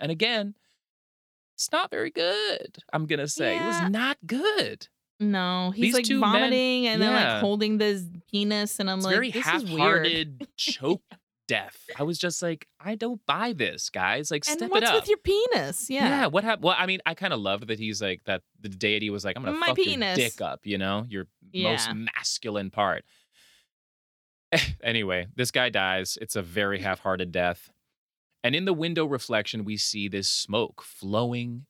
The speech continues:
Speaker 1: into the sky. <gasps> Cut to us in a box. There's a knock
Speaker 2: <laughs>
Speaker 1: at a door. <laughs> We're in a box. And then there's a knock at a door.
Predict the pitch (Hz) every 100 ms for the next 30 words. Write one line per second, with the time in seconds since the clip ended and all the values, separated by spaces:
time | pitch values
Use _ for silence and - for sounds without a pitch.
0 | - 104 101 98 104 92 92 - - -
1 | - - - - _ _ _ _ - 202
2 | 147 - _ _ _ _ _ _ _ _
3 | _ _ _ _ _ - 208 240 131 127
4 | - 185 208 285 285 - - - - _
5 | _ _ _ _ _ _ _ _ _ -
6 | 277 466 135 151 156 196 - 466 143 143
7 | 127 110 123 - 147 - 113 120 147 180
8 | 202 - - - - 170 202 185 165 _
9 | _ _ _ _ 151 143 143 143 143 143
10 | 117 110 135 185 156 104 92 107